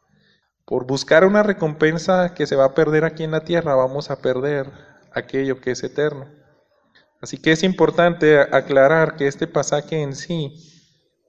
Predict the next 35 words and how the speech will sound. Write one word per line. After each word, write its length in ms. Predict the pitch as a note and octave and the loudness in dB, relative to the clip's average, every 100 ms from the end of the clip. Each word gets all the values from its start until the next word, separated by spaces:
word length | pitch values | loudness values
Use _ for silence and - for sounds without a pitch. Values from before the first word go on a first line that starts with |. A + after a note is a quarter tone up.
| _ | _
eh, 300 | - B2 B2+ | -8 -4 -4
no 120 | C#3 D3+ | -4 -2
nos 200 | G3+ F3+ | -2 -2
está 420 | D#3+ D#3+ D#3 E3+ | 0 4 4 4
haciendo 480 | E3+ D#3+ D#3+ D#3+ E3 | 2 -2 -2 0 2
meramente 540 | D#3 D#3+ D#3+ D3+ D#3 | 4 4 2 0 -2
un 100 | D#3 | 0
llamado 920 | D#3 D3 D3+ D3+ C3 C3 - - _ _ | 0 2 2 2 2 0 -4 -18 _ _
a 200 | - A#2+ | -10 -4
dar 320 | B2+ C3 D3+ | 0 2 2
un 120 | D3 | 0
bienestar 500 | C#3 D3 C#3+ - B2 | -2 -4 -4 -2 2
al, 280 | C3+ C#3 - C3 | 2 0 -6 -8
al 180 | B2+ | -6
necesitado. 800 | B2 A#2+ B2 B2 - C#3+ D3+ C#3 C3+ - - | -6 -6 -6 -8 0 2 2 -4 -10 -20 -10
Hay 140 | C3 | -8
muchas 260 | D3 D#3+ F3 | -4 -2 0
personas 560 | D#3+ C3+ C#3+ D3+ D#3+ | 2 2 0 -2 -2
que, 540 | D#3+ C#3 B2 A#2 G2 - - | -4 -4 -2 -4 -6 -14 -4
que 220 | C#3+ C3+ | 0 2
hacen 320 | C#3+ - D#3+ | 0 -2 -4
obras 320 | D3+ D#3 D#3+ | -2 -2 -2
altruistas, 800 | D3 C3+ - D#3+ D#3+ - C3 - _ _ _ _ _ _ - | -2 -4 -6 -8 -8 -12 -18 -20 _ _ _ _ _ _ -20
dan 640 | B2 C3 C#3+ E3 E3 E3 | 0 2 2 0 -2 -6
mucho 640 | A#2 C3 C#3+ F#3 F#3+ D#3+ D3 | -10 -8 -2 0 0 0 0
a 80 | B2+ | 0
los 220 | A#2 - | -2 -8
pobres, 580 | - F3 D#3+ C#3 - - _ _ - | -4 -2 -2 -4 -10 -20 _ _ -4
pero 220 | C3+ C3 | -2 -2
su 120 | B2+ | -6
corazón 440 | - B2 B2+ - D3+ | -4 -4 -4 -6 -6
está 180 | - | -4
lejos 300 | B2 B2+ C#3+ | -4 -4 -4
de 120 | C3 A2+ | -4 -4
Dios. 280 | A#2 F3+ | -4 -10